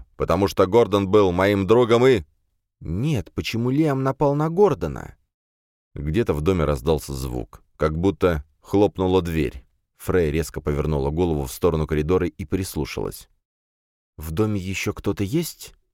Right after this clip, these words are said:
"Никого", — ответил Алистер. И когда Фрей оглянулась на него, он в третий раз посмотрел на часы. "Жена уехала в Эдинбург с нашими девочками на рождественский шопинг.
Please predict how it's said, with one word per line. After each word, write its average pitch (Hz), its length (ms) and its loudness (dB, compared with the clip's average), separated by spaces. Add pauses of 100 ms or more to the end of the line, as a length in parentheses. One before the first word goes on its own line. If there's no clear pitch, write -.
(120)
"Никого", — 80 680 2 (160)
ответил 71 380 -4
Алистер. 64 480 -4 (220)
И - 100 -12
когда 78 280 0
Фрей 80 260 0
оглянулась 76 540 -2
на 73 60 -4
него, 64 400 -4 (100)
он 85 160 -2
в - 80 -12
третий 104 300 0
раз 87 180 0
посмотрел 76 540 -2
на 69 100 -4
часы. - 500 -8 (1000)
"Жена 82 360 0
уехала 117 360 4
в 101 100 2
Эдинбург 98 440 2
с - 80 -12
нашими 90 380 0
девочками 87 580 0
на 82 100 2
рождественский 82 680 0
шопинг. 78 580 0